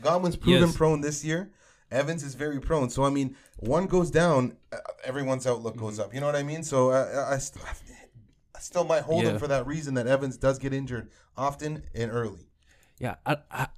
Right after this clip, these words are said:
Speaker 2: to be honest, I don't, I don't, I don't think any receiver gets phased out from that offense. I feel like that offense is so high powered.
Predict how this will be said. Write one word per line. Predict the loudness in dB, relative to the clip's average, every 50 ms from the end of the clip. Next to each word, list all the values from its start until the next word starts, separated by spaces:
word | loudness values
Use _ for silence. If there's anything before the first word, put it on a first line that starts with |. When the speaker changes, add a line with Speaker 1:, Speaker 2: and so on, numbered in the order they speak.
| -2 0
Speaker 2:
to | 0
be | 4 6 6
honest, | 8 8 6 4 4 4
I | 2
don't, | 2 4
I | 4
don't, | 4 4 4 4 4
I | 2 2
don't | 2 2 4
think | 2 2 2 0 -4 -4 -2
any | 2 2 4 4 2 0 -2
receiver | -4 -6 -8 -4 -2 -2 0 0 0
gets | 0 0 0 -2
phased | -6 -4 -2 0 0 0 0 0
out | 0 0 0 -2 -4 -8 -6
from | -6 -4 -4
that | -2 -2 -2
offense. | -2 -4 -4 -6 -12 -16 -18 -18 -10 -6
I | -6 -4
feel | -2 0 2 2
like | 2 4 4
that | 4 4 6
offense | 4 4 4 0 -2 -2
is | -4 -4
so | -2 -2 -2
high | -2 -2 -2 -2 -2
powered. | -2 -4 -2 -2 0 0 0 0 -2 -6